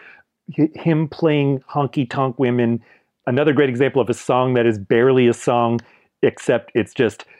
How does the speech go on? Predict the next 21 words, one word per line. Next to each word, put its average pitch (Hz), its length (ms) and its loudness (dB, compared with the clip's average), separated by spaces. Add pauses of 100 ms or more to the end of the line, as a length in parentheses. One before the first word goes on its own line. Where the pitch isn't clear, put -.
(180)
"Charlie, 139 440 2
do 127 120 2
your 127 200 4
thing, 127 360 0
and 110 220 -4
we'll 113 320 2
fill 104 160 2
in 107 120 2
the 131 80 0
parts 123 280 -2
around 170 340 2
you." 98 280 -4
Like, 98 260 -2
and 101 320 -6 (120)
that's 104 220 -2
basically 113 440 -2
what 104 160 -2
Honky 113 300 -4
Tonk 107 240 -6
Women 113 280 0
is. 104 280 -2